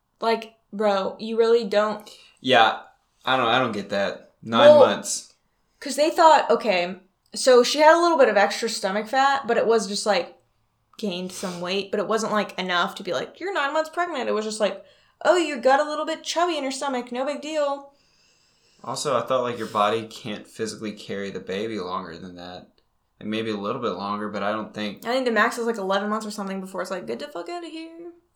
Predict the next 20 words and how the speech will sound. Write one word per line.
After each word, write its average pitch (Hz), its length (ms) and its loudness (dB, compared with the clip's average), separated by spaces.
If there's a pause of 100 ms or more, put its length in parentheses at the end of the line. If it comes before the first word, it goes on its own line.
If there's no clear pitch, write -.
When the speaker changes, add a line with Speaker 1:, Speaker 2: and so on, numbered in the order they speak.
(340)
Speaker 1:
And, 294 160 -2
like, 285 240 0
you 294 120 -4
would 214 200 -4
look 269 220 4
super 302 760 6
pregnant. 214 680 0 (120)
Not 254 240 2
like 214 380 2
you 202 160 -8
gained 226 320 -2
twenty 208 220 -4
pounds. 196 500 -4
Like, 175 260 -8
pregnant 214 680 2
as 190 240 -4
fuck. - 460 -4 (500)
I 202 180 -4
mean, 190 420 -8
Speaker 2:
Hmm. 107 220 -10